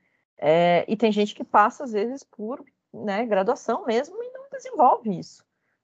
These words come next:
sabe? Não só, é porque nunca foi estimulado também, realmente.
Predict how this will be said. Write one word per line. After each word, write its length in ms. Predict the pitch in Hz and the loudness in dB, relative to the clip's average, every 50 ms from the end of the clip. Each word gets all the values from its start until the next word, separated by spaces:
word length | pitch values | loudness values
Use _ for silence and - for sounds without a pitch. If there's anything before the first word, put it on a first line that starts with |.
| _ _ _ | _ _ _
sabe? 380 | - 147 139 160 165 - - - _ _ _ _ _ _ | -4 -4 -4 -4 -8 -12 -14 -18 _ _ _ _ _ _
Não 360 | - - 196 202 226 285 523 | -4 0 2 4 4 2 2
só, 420 | - - - 370 285 262 254 233 202 | -4 -6 -2 2 4 4 6 4 4
é 120 | 135 196 | 4 0
porque 320 | 185 - _ - 208 - 233 | 0 -2 _ -16 -10 -6 -6
nunca 260 | 233 254 403 - - _ _ | -6 -6 -6 -10 -16 _ _
foi 180 | _ - 262 247 | _ -2 -2 -2
estimulado 640 | 247 - - 226 214 208 196 180 165 170 165 170 | -4 -6 -10 -6 -4 -2 -2 -2 -2 -2 -4 -8
também, 440 | - - 180 175 170 165 151 - - _ - - - - - - | -10 -10 -8 -6 -6 -6 -8 -10 -14 _ -20 -20 -16 -8 -4 -4
realmente. 840 | 185 165 185 202 220 214 202 185 175 170 165 160 - - - - | 0 2 4 4 4 4 4 2 0 -4 -4 -6 -10 -14 -20 -20